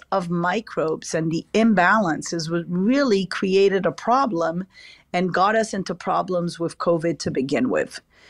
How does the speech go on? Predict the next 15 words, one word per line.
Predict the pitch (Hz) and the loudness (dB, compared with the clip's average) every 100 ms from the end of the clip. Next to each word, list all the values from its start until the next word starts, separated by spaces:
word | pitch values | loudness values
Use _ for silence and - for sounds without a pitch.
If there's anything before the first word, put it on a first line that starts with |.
| - - | -20 -2
And | 185 190 | 2 4
so | 233 | 4
that | 220 226 | 4 4
was | 262 233 | 4 2
my | 247 | 0
research. | 220 202 - 202 180 | 0 -2 -2 -4 -2
That | 180 | -2
was | 180 | -2
my | 170 170 | -2 -4
hypothesis | 180 185 180 185 - 180 | -4 -2 -4 -4 -8 -6
from | 185 175 | -6 -6
the | |
beginning. | 165 160 170 170 185 180 | -4 0 0 0 0 0
And | 175 | 2
then, | 175 175 | 2 0